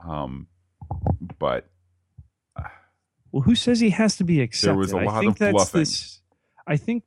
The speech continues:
Speaker 2: that's this idea that, that people have really, you know, you don't need to be liked or loved to exist within this rogue organization.
Speaker 1: Um, I don't disagree.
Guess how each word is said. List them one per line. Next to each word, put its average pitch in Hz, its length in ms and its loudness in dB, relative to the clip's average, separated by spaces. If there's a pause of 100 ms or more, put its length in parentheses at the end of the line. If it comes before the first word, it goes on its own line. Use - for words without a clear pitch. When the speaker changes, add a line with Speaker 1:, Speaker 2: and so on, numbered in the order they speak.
Speaker 2:
that's 190 340 0
this 160 240 -4
idea 135 640 0
that, 113 320 -4
that 123 240 -4
people 139 340 -2
have 117 240 -4
really, 127 540 0 (640)
you 143 140 0
know, 123 400 -2 (180)
you 160 180 2
don't 254 220 -2
need 185 300 2
to 165 80 2
be 127 220 -4
liked 113 640 -4 (100)
or 139 240 2
loved 117 640 0
to 151 160 -2
exist 127 580 -2
within 131 320 0
this 117 200 -6
rogue 135 520 2
organization. 127 1040 -4 (3250)
Speaker 1:
Um, 170 440 -2 (180)
I - 100 -8
don't 190 120 -6
disagree. 82 560 -4